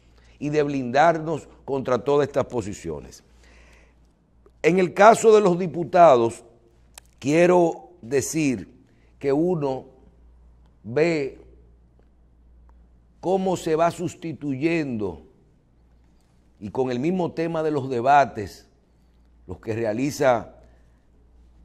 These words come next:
El Nuevo Diario, podemos ver quiénes son nuestros representantes,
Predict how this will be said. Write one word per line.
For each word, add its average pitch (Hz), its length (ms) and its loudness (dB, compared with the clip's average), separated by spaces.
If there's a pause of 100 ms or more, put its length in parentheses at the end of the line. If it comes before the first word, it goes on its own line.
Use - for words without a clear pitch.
(1160)
El 117 200 -2
Nuevo 143 360 0
Diario, 127 640 2 (3000)
podemos 185 640 0
ver 139 640 -4 (1800)
quiénes 202 460 0
son 190 420 -2
nuestros 151 420 -4 (640)
representantes, 131 920 -6